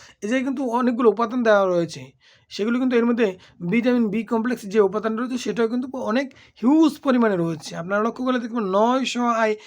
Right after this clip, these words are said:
মিলিগ্রাম রয়েছে এটাতে। যাই হোক, তো এখন কথা না বাড়িয়ে সরাসরি মূল আলোচনা চলে যাচ্ছি। এবার আসুন, প্রথমে আমরা জেনে নিই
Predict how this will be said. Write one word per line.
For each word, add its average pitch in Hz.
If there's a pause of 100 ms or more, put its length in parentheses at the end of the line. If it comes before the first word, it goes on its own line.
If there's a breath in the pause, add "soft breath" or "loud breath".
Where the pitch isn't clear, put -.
(200 loud breath)
মিলিগ্রাম 190
রয়েছে 180
এটাতে। 254 (3000 loud breath)
যাই 269
হোক, 294
তো -
এখন 233
কথা 262
না 269
বাড়িয়ে 269
সরাসরি 220
মূল 226
আলোচনা 226
চলে 226
যাচ্ছি। 240
এবার 220
আসুন, 226 (640 soft breath)
প্রথমে 240
আমরা 285
জেনে 269
নিই 233